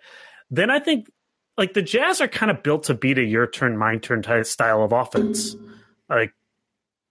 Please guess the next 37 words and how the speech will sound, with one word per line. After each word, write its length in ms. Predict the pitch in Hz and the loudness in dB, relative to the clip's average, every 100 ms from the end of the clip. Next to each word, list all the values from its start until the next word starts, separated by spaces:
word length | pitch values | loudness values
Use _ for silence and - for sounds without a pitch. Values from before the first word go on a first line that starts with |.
| _ | _
you 160 | 147 165 | 0 2
have 220 | 196 220 | 2 0
to 100 | 320 | -4
kinda 220 | - 226 | 0 0
really 300 | 151 147 151 | 2 2 2
move 340 | 127 120 127 127 | 2 2 0 2
that 260 | 117 110 | 0 -2
team 240 | - 139 113 | -4 -4 -4
around 560 | 98 107 120 117 98 | -4 0 2 2 -2
in 100 | 104 | -6
order 240 | 127 123 117 | -2 0 0
to 120 | - | -6
take 220 | - 135 | -4 -2
advantage 560 | 113 92 113 113 107 - | -2 -2 0 0 -4 -4
of 120 | 117 101 | -4 -2
their 140 | 104 | 0
weak 240 | 101 110 | 0 0
points. 460 | - - 120 - - - - - - - _ | -4 -8 -6 -8 -8 -8 -10 -8 -8 -10 _
I 120 | 156 | -2
don't 180 | 226 254 | -2 0
know 220 | 175 185 | 0 0
if 120 | 180 | -2
the 100 | - | -2
Clippers, 760 | 135 - 151 139 127 113 101 - _ _ _ _ _ - | -4 -2 -2 0 0 -2 -6 -10 _ _ _ _ _ -8
will 220 | 147 160 | -2 0
they 100 | 202 | 0
devolve 500 | 165 147 143 151 147 | -2 -2 0 0 0
into 280 | 139 - 131 | -2 -4 -8
the 140 | 113 | -8
sort 260 | 107 - 131 | -8 -2 -2
of 80 | 120 | 0
offense 480 | 120 120 127 110 - | 0 0 -2 -2 -2
that 340 | 120 113 - | -2 -2 -6
the 60 | 120 | -8
Jazz 300 | 123 120 120 | 2 2 2
can 140 | 131 | -2
defend? 560 | 113 - 151 135 113 | -6 -4 -2 0 -2